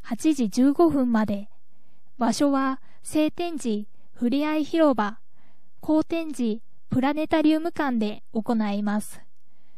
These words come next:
受付は当日の七時から七時三十分まで。事前申し込みはありませんので、当日直接お越しください。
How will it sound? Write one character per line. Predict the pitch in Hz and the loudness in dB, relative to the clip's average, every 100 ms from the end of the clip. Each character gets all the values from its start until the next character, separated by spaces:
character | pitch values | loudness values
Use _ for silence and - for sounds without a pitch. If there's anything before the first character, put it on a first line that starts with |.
| - - - | -10 -10 -6
受 | 233 302 | -2 0
付 | 302 - 294 | 0 0 2
は | 285 277 - - - | 2 0 -2 -10 -4
当 | - 294 | 4 4
日 | 294 294 311 | 6 2 0
の | 294 285 - - | 0 -2 -4 -10
七 | - - 339 | -10 0 2
時 | 330 | 2
か | 294 220 | 0 0
ら | 214 202 214 - - - | 0 0 -4 -8 -10 -10
七 | - - 330 | -10 0 2
時 | 277 | 2
三 | 202 254 285 | -2 -2 -2
十 | 302 330 | -2 -4
分 | - 285 | -2 -2
ま | 233 214 | 0 -2
で。 | 208 220 - - - - - - - - | -2 -6 -8 -10 -10 -10 -10 -10 -10 -6
事 | 233 | -2
前 | 226 302 | 0 0
申 | 311 311 339 | 0 0 0
し | 330 | 0
込 | - | 0
み | 269 233 | 2 2
は | 202 | 2
あ | 220 | 2
り | 240 | 2
ま | 262 | 2
せ | 262 285 | 0 0
ん | 269 | 2
の | 220 | 2
で、 | 208 202 - - - - - | 2 -2 -4 -8 -10 -10 0
当 | 277 | 2
日 | 285 285 - 277 415 - | 4 2 2 0 0 -6
直 | - | -6
接 | - 294 285 | -2 0 2
お | |
越 | 277 285 - | 2 0 0
し | |
く | - | -2
だ | 294 | -2
さ | 285 302 | 0 0
い。 | 254 | 0